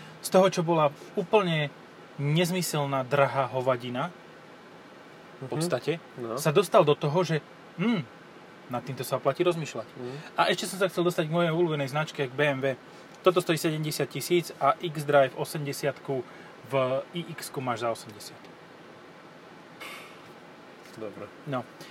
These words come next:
Speaker 1: Je, má síce menšiu baterku, má iba tristodvadsaťšesť koní, čiže toľko, čo toto.
Speaker 2: Mhm. Ale máš
Speaker 1: Ale
Speaker 2: B M W, ktoré vyzerá jak z iného sveta.
Speaker 1: nejak chladnička.
Speaker 2: Mhm.
Speaker 1: Hypermoderný mrazák.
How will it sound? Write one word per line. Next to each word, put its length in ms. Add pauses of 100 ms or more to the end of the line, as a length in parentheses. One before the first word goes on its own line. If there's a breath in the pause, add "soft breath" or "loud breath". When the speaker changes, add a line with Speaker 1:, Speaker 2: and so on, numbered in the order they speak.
(160 loud breath)
Speaker 1:
Je, 80
má 160
síce 240
menšiu 320
baterku, 400
má 160
iba 160
tristodvadsaťšesť 800
koní, 320 (640 loud breath)
čiže 160
toľko, 320
čo 80
toto. 320 (400)
Speaker 2:
Mhm. 240 (1300 loud breath)
Ale 240
máš 160
Speaker 1:
Ale 80
Speaker 2:
B 80
M 80
W, 240
ktoré 260
vyzerá 560
jak 80 (300)
z 240
iného 160
sveta. 240
Speaker 1:
nejak 160
chladnička. 580
Speaker 2:
Mhm. 920
Speaker 1:
Hypermoderný 720
mrazák. 560